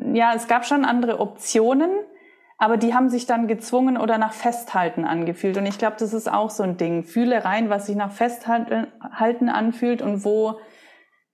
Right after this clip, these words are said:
wo irgendwie dieser Funken aufgeht, auch wenn du ansonsten nichts anderes weißt.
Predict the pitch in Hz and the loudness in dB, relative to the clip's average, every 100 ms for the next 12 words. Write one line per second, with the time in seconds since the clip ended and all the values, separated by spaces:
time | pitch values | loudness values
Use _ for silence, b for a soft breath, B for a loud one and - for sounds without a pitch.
0 | _ _ _ - 190 208 247 - 240 262 | _ _ _ -14 -2 0 2 2 2 2
1 | 240 240 214 220 233 220 - 262 262 - | 2 0 0 0 0 0 0 2 2 0
2 | 196 170 170 180 - 185 - 196 202 220 | -2 0 0 -2 -2 0 0 0 0 0
3 | 220 202 202 208 214 233 - 220 220 220 | 0 0 0 2 2 0 0 0 0 -2
4 | - 202 220 214 196 190 185 196 165 147 | -4 -2 -2 -2 -4 -2 0 0 -2 -6
5 | - - | -14 -20